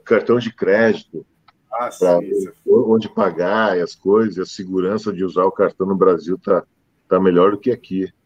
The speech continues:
Speaker 1: sabe? Então, tipo, a rapidez também, eles conseguem
Speaker 2: Pix agora, né? Tem a aproximação também.
Speaker 1: É, exatamente. Aqui, cara, esse negócio de aproximação do cartão aqui,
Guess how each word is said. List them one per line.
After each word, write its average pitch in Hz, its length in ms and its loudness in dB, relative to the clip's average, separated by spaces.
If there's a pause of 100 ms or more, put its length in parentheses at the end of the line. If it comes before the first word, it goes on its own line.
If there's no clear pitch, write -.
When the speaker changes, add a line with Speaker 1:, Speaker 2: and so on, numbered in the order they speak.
(600)
Speaker 1:
sabe? 80 360 -2
Então, 90 500 0
tipo, - 260 -4
a - 40 -2
rapidez 92 720 -6
também, 85 520 -6
eles 82 180 -12
conseguem 87 600 -2
Speaker 2:
Pix 78 280 -8
agora, 123 560 -2
né? 123 220 -8
Tem 120 220 -10
a 110 60 -8
aproximação 123 1000 -10
também. 113 560 -14 (840)
Speaker 1:
É, 107 340 6
exatamente. 117 640 0
Aqui, 120 400 -2
cara, 110 260 0
esse 98 140 -8
negócio 110 260 -2
de 120 60 -4
aproximação 110 640 -4
do 120 100 0
cartão 110 400 -2
aqui, 120 240 0